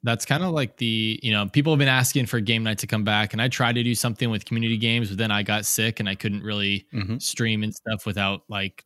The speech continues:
Speaker 1: dying on stream. And so, uh, people have been asking for community or game night to come back. Uh, so it'll be good to have that back there, get the chat popping.
Speaker 2: Mm-hmm.
Speaker 1: If you're someone that's new to the Discord, you've been listening for a while, and you wanna just kinda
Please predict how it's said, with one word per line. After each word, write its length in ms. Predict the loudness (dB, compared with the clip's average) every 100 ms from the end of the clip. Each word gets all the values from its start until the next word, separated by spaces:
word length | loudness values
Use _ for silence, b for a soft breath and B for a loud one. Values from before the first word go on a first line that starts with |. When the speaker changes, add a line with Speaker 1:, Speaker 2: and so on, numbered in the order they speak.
| -8
Speaker 1:
dying 380 | -4 -2 -2 -4
on 160 | -6
stream. 400 | -8 -8 -8 -8
And 140 | -8 -8
so, 460 | -6 -6 -6 -8
uh, 260 | -10 -10 -14 -8
people 180 | -6 -6
have 40 |
been 80 | -6
asking 300 | -6 -8 -10
for 100 | -12
community 340 | -10 -10 -10 -4
or 160 | -2 -2
game 300 | 0 0 0
night 160 | -4
to 80 | -6
come 180 | -4 -2
back. 400 | -2 -2 -6 -16 b b b b -8
Uh, 200 | -8 -2
so 120 | 2
it'll 120 | 2 2
be 80 |
good 180 | 4 2
to 40 | 4
have 160 | 2
that 160 | 0 0
back 240 | -2 -2
there, 160 | -2 -2
get 240 | -4 -4
the 220 | -4 -4 -4
chat 300 | -2 -2 0
popping. 400 | -2 -2 -4 -6 b b b
Speaker 2:
Mm-hmm. 140 | -2 2
Speaker 1:
If 160 | 4 4
you're 80 |
someone 240 | 4 2 0
that's 180 | 0 -4 -4
new 200 | 2 4
to 80 | 6
the 80 | 4
Discord, 500 | 4 2 2 2 2
you've 80 | 2
been 120 | 0
listening 300 | -2 -2 -4
for 140 | -2 -2
a 80 |
while, 360 | 2 2 2 0
and 140 | 0
you 100 | -2
wanna 240 | 0 -2 -2
just 200 | -4 -4
kinda 240 | -2 -2